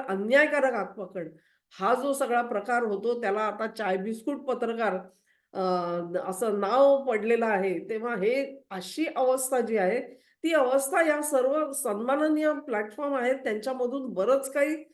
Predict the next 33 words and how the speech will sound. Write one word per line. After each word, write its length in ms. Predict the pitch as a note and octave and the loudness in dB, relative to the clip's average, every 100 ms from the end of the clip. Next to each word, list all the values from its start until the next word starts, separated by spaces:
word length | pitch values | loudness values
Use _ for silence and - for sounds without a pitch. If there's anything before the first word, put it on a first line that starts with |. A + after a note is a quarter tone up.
| _ - | _ -6
साध्य 400 | C4 B3 A#3+ C#4+ | 2 2 4 2
केलं 260 | C#4 C4+ | 6 6
जाऊ 220 | C4 A#3+ A#3 | 6 2 0
शकतं 340 | A#3 - - | -6 -8 -4
आणि 240 | F#3+ F#3+ | -2 -2
ते 160 | G#3+ A#3+ | -2 -4
जर 140 | A#3 A#3+ | -4 -6
का 120 | B3 | -8
साध्य 380 | - G#3 G3 A#3 | -8 -8 -8 -8
करायचं 500 | A#3 G#3+ C4 C#4+ G#3+ | -6 -4 -4 -4 -6
असेल 340 | F#3 F3 - | -6 -8 -10
तर 280 | _ _ - | _ _ -4
या 140 | G3 | -2
सगळ्याला 540 | G3+ G#3 F3 F#3+ G#3+ A#3+ | -2 -4 -4 -4 -4 -4
कात्री 640 | B3 - F3+ E3 G#3+ G3+ | -8 -10 -8 -6 -6 -4
लावायला 300 | G3 F3 F3 | -2 -2 -2
लागेल. 320 | E3+ D#3+ C#3+ C#3+ - _ _ - | -4 -6 -10 -14 -18 _ _ -12
अ, 160 | F3 F3 E3+ F#3+ G3+ F3 E3 - | -8 -8 -10 -4 0 0 -2 -4
हॉले 240 | F3+ A3+ | 2 4
साहेबांचं 540 | B3 B3+ A#3+ B3+ B3 B3+ | 4 2 2 0 -2 -6
सुद्धा 300 | C4 G#3+ B3 | -6 4 6
अभिनंदन, 580 | A#3 A#3+ A#3+ A#3+ C4 C4 | 6 4 2 2 0 0
त्यांनी 320 | A#3+ A3 A#3+ | -2 -2 -2
इतके 640 | A#3 - B3+ C4 C4 - - - | -4 -2 6 6 6 -4 -16 -10
तिखट 300 | A#3 - C4 G3+ | -4 2 2 2
धारदार 380 | F#3 G3 A#3+ B3 | 4 6 8 6
प्रश्न 400 | A#3+ G#3 - C#4+ | 2 -4 0 2
विचारले 600 | C#4+ - C4+ B3+ A3+ F#3 | 2 4 6 6 4 2
की 460 | - - _ B3 | -2 -16 _ -2
त्या 180 | A#3+ A#3 | 0 0
सगळ्या 340 | A#3 G#3 A#3 | 0 0 2
प्रश्नांच्या 600 | A#3+ A3+ G3 A#3+ A#3 A#3+ | 2 0 -6 -2 0 2
भडीमारामुळे 1160 | B3 F3+ F3+ B3 D4 C#4+ C#4 B3 G#3 A3 F#4 | 2 2 2 4 6 6 6 6 6 4 2